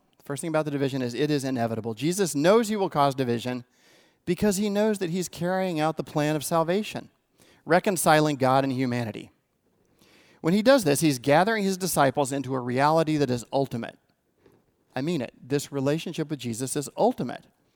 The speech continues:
It's something bigger and greater than family or friends or tribes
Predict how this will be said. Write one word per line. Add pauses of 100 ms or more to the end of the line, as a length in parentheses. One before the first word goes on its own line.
(420)
It's
something
bigger
and
greater
than
family (140)
or
friends
or
tribes